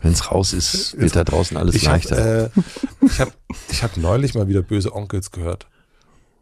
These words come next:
Speaker 1: Hui.
Speaker 2: <laughs> Und, und das lief früher, ich komme aus dem,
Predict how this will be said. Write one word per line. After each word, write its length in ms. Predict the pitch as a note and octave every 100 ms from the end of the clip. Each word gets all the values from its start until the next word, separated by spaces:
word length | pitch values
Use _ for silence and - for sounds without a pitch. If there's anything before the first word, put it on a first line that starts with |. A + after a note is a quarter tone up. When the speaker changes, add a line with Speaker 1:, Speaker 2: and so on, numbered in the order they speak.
| -
Speaker 1:
Hui. 280 | A#2+ D#3 - - _ - _ _ - - _
Speaker 2:
<laughs> 340 | - - - - - - -
Und, 380 | - - D#3 - _ - - - -
und 160 | G2
das 140 | F#2 -
lief 220 | G#2+ C3
früher, 480 | - - B2+ C#3+ -
ich 140 | - -
komme 180 | D#2+ -
aus 180 | F#2
dem, 200 | F2 D#2+